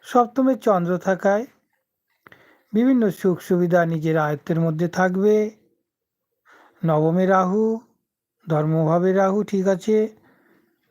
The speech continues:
দশমে মঙ্গল, কর্মের উৎসাহ, উদ্দীপনা, প্রচেষ্টা অব্যাহত থাকবে। একাদশে শনি খুব ভালো, বিভিন্ন সমস্যার সমাধান করতে পারবে, সঞ্চয় হবে, অর্থনৈতিক বিশেষ প্রোগ্রেস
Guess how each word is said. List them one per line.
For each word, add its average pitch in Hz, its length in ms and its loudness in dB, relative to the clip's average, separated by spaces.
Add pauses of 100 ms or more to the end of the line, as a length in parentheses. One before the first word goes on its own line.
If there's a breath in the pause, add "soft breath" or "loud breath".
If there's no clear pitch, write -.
(400 soft breath)
দশমে 233 460 2
মঙ্গল, 170 720 -2
কর্মের 165 460 0
উৎসাহ, 185 420 0
উদ্দীপনা, 175 920 0 (440 soft breath)
প্রচেষ্টা 165 600 0
অব্যাহত 156 460 -2
থাকবে। 190 480 0 (1400 soft breath)
একাদশে 233 640 0
শনি 185 340 0
খুব 156 320 -4
ভালো, 202 500 0 (400 soft breath)
বিভিন্ন 175 360 0
সমস্যার 160 480 -2
সমাধান 165 520 0
করতে 185 320 -2
পারবে, 208 400 0
সঞ্চয় 185 520 0
হবে, 214 420 0
অর্থনৈতিক 165 680 -4
বিশেষ 151 420 -8
প্রোগ্রেস 143 600 -8